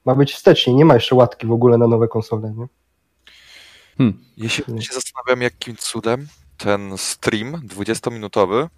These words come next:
Speaker 3: jakiegoś randoma wyglądał momentami lepiej niż oficjalny stream Redów.
Speaker 1: <laughs>
Speaker 3: Zastanawiające. Bo nie wiem, czy
Speaker 1: Bo
Speaker 3: to jest po prostu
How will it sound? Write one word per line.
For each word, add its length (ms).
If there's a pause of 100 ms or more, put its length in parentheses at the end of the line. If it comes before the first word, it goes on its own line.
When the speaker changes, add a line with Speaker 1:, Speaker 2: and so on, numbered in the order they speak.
(140)
Speaker 3:
jakiegoś 380
randoma 600
wyglądał 420
momentami 500
lepiej 460
niż 260
oficjalny 640
stream 400
Redów. 400 (340)
Speaker 1:
<laughs> 100
Speaker 3:
Zastanawiające. 2000 (580)
Bo 160
nie 120
wiem, 100
czy 80
Speaker 1:
Bo 60
Speaker 3:
to 40
jest 100
po 60
prostu 180